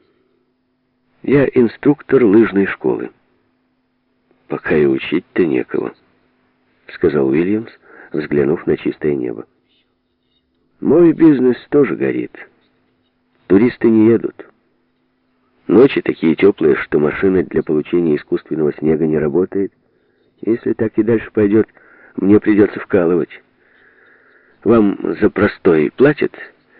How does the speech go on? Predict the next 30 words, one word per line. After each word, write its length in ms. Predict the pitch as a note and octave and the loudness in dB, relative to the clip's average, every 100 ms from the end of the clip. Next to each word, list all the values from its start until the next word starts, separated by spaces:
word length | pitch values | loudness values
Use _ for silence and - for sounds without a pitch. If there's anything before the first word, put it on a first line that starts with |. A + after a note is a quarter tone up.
| _ - | _ 0
"Теоретически, 800 | E2+ D#2 - - - - - - | 2 2 -2 -6 -10 -12 -6 -6
да. 240 | C#2 - _ _ _ _ | -6 -14 _ _ _ _
А 120 | - D#2 | -2 2
я 140 | A#2 | 4
ни 120 | D#3 | 4
шиша 360 | - C#2 - D2+ | 0 -4 -2 -2
не 100 | E2 | -2
получаю", 500 | E2 D#2+ - D#2 D2+ _ _ _ _ | -4 -6 -6 -10 -10 _ _ _ _
беззлобно 640 | C2+ F2 D2 D2 D#2 D2 D2 | -4 -2 -2 -2 -2 -2 -6
сказал 340 | - E2 D2+ | -6 -4 -4
Уильямс. 440 | C#2+ D2 C#2+ C#2 - _ _ _ _ _ _ _ _ _ _ _ | -4 -4 -6 -8 -14 _ _ _ _ _ _ _ _ _ _ _
"Частный 480 | - G#2+ - F#2 F2 | 0 2 2 0 0
предприниматель. 880 | - - D#2+ D#2+ D#2 C#2+ - B1+ - _ _ _ _ _ - - - - | -2 -10 -8 -4 -2 -4 -8 -14 -16 _ _ _ _ _ -20 -20 -20 -14
Основа 420 | - - B2+ D3 | -10 -2 2 4
основ 320 | C3 - B2+ A#2+ | 4 2 2 2
этой 180 | G#2+ | -2
страны. 500 | F2 - D2+ C2+ A#1+ - | -4 -2 -2 -2 -4 -8
Скоро 260 | - F2+ F#2+ | -6 -2 -2
останусь 340 | - F2+ F2 | -2 -2 -2
без 180 | C#2+ - - | -4 -8 -8
штанов". 400 | - D#2 C2+ B1+ - - _ _ _ _ _ _ _ _ _ _ _ _ | -4 -4 -2 -6 -8 -18 _ _ _ _ _ _ _ _ _ _ _ _
"Наверное, 480 | - F2+ E2+ D#2+ D2 | -2 0 -2 -2 -2
мне 160 | C#2+ | -2
не 140 | C#2+ C#2+ | -2 -2
следует 380 | - F#2+ B1+ - | -2 0 0 -4
так 160 | B1+ | -8
говорить 340 | A#1 C2 B1 - | -4 -4 -4 -8
с 60 | |
клиентом, 500 | - C2+ A#1+ - B2+ | -8 -6 -6 -8 -8
да?" 140 | C3 | -6